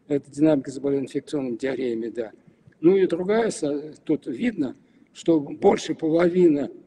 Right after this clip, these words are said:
этих болезней не устанавливается этиология. Этиология только в меньшей части. Вот это коричневое, эта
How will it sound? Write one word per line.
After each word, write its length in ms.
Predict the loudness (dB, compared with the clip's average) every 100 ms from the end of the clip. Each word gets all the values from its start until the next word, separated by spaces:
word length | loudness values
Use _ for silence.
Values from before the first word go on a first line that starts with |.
| _ _ 0
этих 340 | 0 0 -6
болезней 520 | -2 0 0 0 0 2
не 180 | 2
устанавливается 760 | 2 0 0 0 0 -4 -2 -4
этиология. 640 | 0 -2 0 -2 -6 -16 _ _ _ _ _ -8
Этиология 560 | -2 0 2 0 0
только 260 | -2 -2 0
в 60 |
меньшей 360 | 2 2 0 -4
части. 420 | -2 -4 -6 -10
Вот 160 | -8 -4
это 180 | -4 -4
коричневое, 640 | -4 -4 -6 -8 -10 -10
эта 160 | -8